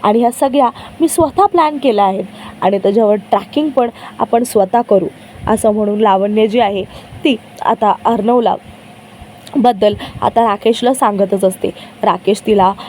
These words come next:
अप्रिशिएट करतो आणि त्यासोबतच तिला छान असं म्हणतो. त्यासोबतच म्हणतो की "चांगलं काम केलंस तू. अर्णव आणि ईश्वरीच्या ह्याच्या मिठाला खडा कसा द्यायचा हे आपल्याला चांगलंच कळलं पाहिजे."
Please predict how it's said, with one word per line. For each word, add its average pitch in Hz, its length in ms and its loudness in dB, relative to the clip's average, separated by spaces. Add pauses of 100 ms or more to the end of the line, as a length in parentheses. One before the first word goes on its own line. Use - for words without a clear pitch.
(120)
अप्रिशिएट 339 580 2
करतो 254 420 0 (260)
आणि 226 240 -2
त्यासोबतच 220 720 0 (300)
तिला 226 240 2 (340)
छान 247 300 2
असं 254 300 0
म्हणतो. 190 380 -2 (280)
त्यासोबतच 202 640 0
म्हणतो 208 380 2 (340)
की 262 80 0
"चांगलं 254 360 0
काम 269 300 0
केलंस 196 380 -2
तू. 190 60 -2 (440)
अर्णव 196 380 2
आणि 196 260 -2 (100)
ईश्वरीच्या 226 580 0 (380)
ह्याच्या 208 540 0 (400)
मिठाला 233 460 2 (280)
खडा 254 240 2
कसा 285 320 0
द्यायचा 220 440 0
हे 226 140 -2
आपल्याला 202 420 0
चांगलंच 208 460 -2
कळलं 190 280 2
पाहिजे." 190 340 -4